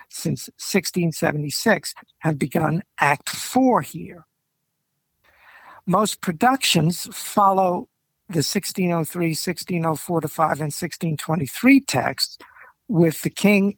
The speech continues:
entering to the qu-, to the queen, who remains in place." And that's what Taylor does. That's what I do. So, so I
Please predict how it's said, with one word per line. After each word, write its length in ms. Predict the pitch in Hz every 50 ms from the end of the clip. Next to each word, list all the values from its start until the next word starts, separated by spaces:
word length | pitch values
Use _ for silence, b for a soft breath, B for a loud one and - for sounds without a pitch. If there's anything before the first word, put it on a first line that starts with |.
| _
entering 540 | - 170 160 151 - - 160 160 156 151 151 - _ _ _ _ _ _ _
to 340 | - - - 220 233 214 190
the 180 | 180 156 180 156
qu-, 360 | - - - 165 180 - _ _ _ _ _ _ _ b b b b b b b b b b
to 220 | - - 226 277 240
the 100 | 220 202
queen, 460 | - - 139 123 120 127 139 135 - _ _ _
who 180 | - 165 175
remains 680 | 165 165 156 143 139 127 127 123 123 123 - - - _ _ _
in 180 | - 175 185 -
place." 640 | - - - - - - 165 - - - - - B B B B B B B B B B B B B B
And 140 | - 151 165
that's 240 | 170 170 - -
what 120 | 185 165 - _ _ _ _ _ _ -
Taylor 360 | - 190 214 208 208 208 196
does. 320 | 202 202 202 202 190 -
That's 280 | _ 180 160 147 - -
what 120 | 170 151
I 140 | 151 151 143
do. 220 | 139 131 143 - 147
So, 340 | 147 - - - 123 127 131 _ _ _ _ _ _ _ _ _ _ _ _ _ _ _ _ _ _ _ B B B B B B B B B B B B
so 200 | - 220 214 208
I 200 | 208 208 208